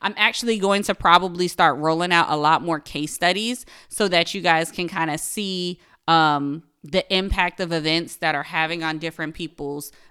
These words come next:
businesses as it relates to thought leaders and influencers and coaches. Because listen,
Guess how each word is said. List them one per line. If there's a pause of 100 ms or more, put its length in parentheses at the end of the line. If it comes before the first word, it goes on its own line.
businesses
as
it
relates
to
thought (120)
leaders
and
influencers
and
coaches.
Because
listen,